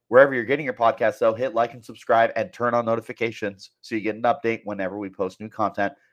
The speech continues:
Stay in touch with that content by following me on Twitter. You could find me at Richie Brads thirty-six, and you can find the podcast as well at L O underscore Sun Devils.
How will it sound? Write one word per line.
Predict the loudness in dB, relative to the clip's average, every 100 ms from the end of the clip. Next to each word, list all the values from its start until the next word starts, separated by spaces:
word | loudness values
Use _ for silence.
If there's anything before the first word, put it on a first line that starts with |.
| _
Stay | _ -4 -2
in | 0
touch | 2 2
with | 2
that | 0 2
content | -4 -4 -4 -2
by | -4
following | -2 0 2 0 -4
me |
on | -8
Twitter. | -4 0 0 -2 _ _ _ _ _ _ _ _ _
You | -12
could | -12 -6
find | -6 -4
me | -10 -4
at | -2 -2
Richie | -8 -10
Brads | 0 0 0
thirty-six, | -6 -8 -2 -2 -2 -8 -20 _ _ _ _ _ -20
and | -18
you |
can | -14 -4
find | -4
the | -4
podcast | -2 -2 0 -4 -4
as | 0
well | 2 2 -2 _ _ _
at | -10 -10 -6
L | -6 -6 -6
O | -8 -10
underscore | -14 -16 -16 -18
Sun | -18 -20
Devils. | -20 -20 -20